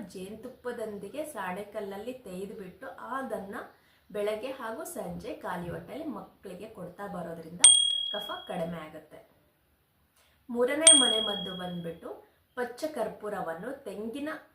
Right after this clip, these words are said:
ಎಣ್ಣೆ ಅಥವಾ ಎಳ್ಳೆಣ್ಣೆ ಜೊತೆಗೆ ಮಸಾಜ್ ಮಾಡ್ಬಿಟ್ಟು ಅದಕ್ಕೆ ಕಾವು ಅಥವಾ ಬಿಸಿ ಶಾಖವನ್ನು ಕೊಡ್ತಾ ಬಂದ್ರೆ ಮಕ್ಕಳಲ್ಲಿ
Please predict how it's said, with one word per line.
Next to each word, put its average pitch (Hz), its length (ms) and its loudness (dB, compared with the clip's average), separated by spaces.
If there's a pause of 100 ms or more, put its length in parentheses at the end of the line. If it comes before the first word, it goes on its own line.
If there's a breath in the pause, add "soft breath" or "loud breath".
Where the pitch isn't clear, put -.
(840)
ಎಣ್ಣೆ 190 240 -8 (160)
ಅಥವಾ 196 300 -10 (800)
ಎಳ್ಳೆಣ್ಣೆ 247 420 2 (120)
ಜೊತೆಗೆ 175 360 -6 (1600)
ಮಸಾಜ್ 269 420 0 (100)
ಮಾಡ್ಬಿಟ್ಟು 175 540 -6 (160)
ಅದಕ್ಕೆ 180 460 -8 (640)
ಕಾವು 226 360 4 (140)
ಅಥವಾ 208 240 -8 (160)
ಬಿಸಿ 240 240 -8 (100)
ಶಾಖವನ್ನು 214 600 -2
ಕೊಡ್ತಾ 185 300 -10 (100)
ಬಂದ್ರೆ 233 260 -6 (100)
ಮಕ್ಕಳಲ್ಲಿ 170 500 -6